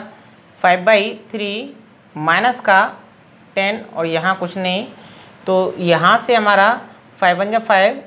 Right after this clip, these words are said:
फ़ाइव टू जा ten, it means minus का ये ऊपर पहुँच जाएगा और ये आ जाएगा यहाँ पे, तो वन बाई सिक्स हो गया।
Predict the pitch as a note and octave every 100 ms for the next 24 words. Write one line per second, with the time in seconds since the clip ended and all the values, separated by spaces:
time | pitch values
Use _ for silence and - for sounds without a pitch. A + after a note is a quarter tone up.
0 | - _ _ F3+ E3 E3 F#3 G#3+ G#3+ G3+
1 | A3 C4+ - F3 G3 G#3 A3+ B3 - -
2 | - - D#3+ F3+ A#3+ B3+ - G3 F#3+ G3
3 | - E3+ G3 G3 F3+ F3 A3 G3+ G3+ G3+
4 | G#3 G#3+ A#3 - - - _ _ - E3
5 | F3 F#3+ F3 F3 F3+ B3+ D4+ - D3 D3
6 | D#3 D#3 F#3+ - - - - D3+ D#3 E3
7 | E3+ G3 - F#3+ F3+ G#3